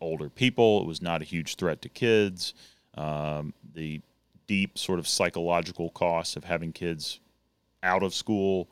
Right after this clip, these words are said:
should they have gone back sooner? Probably. I think most folks agree with that. Um, but they were also, you know, around the country, um, districts were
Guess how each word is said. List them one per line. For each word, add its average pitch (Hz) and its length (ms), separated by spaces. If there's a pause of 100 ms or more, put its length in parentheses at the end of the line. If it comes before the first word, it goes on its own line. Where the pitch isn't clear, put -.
(280)
should 107 200
they 104 100
have 98 120
gone 101 260
back 95 400 (280)
sooner? 101 580 (760)
Probably. 95 580
I 82 40
think 85 220
most 82 240
folks - 300
agree 87 240
with 90 160
that. 101 280 (400)
Um, 82 500 (540)
but - 80
they 131 100
were 139 160
also, 123 540
you 113 80
know, 110 160
around 107 260
the 117 80
country, 95 560 (640)
um, 80 440 (760)
districts 110 480
were 87 320